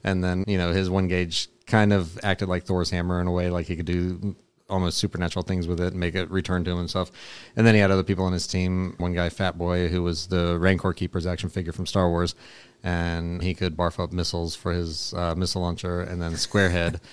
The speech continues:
<laughs> who was a guy who got jumped in an alley, and it was actually just, um, I took one of the G I Joes and, like, actually just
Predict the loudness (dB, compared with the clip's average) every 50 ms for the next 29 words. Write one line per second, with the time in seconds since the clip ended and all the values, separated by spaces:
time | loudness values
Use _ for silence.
0 | -20 -20 -20 -20 _ _ _ 0 0 0 0 0 0 0 2 2 0 0 0 0
1 | 0 0 -2 -2 -4 -2 -4 -4 -4 -4 -4 -6 -4 -6 -6 -6 -4 -4 -4 -4
2 | -2 -4 -4 -4 -6 -6 -6 -6 -4 -4 -4 -4 -6 -6 -4 0 2 2 4 4
3 | 4 2 0 -2 -2 -2 -2 -2 -4 -4 -4 -4 -4 -4 -4 -4 -6 -6 -6 -8
4 | -8 -10 -18 -20 -14 -8 -4 -4 -2 -2 -4 -4 -4 -4 -4 -2 -2 -2 -2 -2
5 | 0 0 -2 -2 -2 -4 -4 -4 -4 -6 -6 -6 -6 -6 -6 -6 -8 -8 -10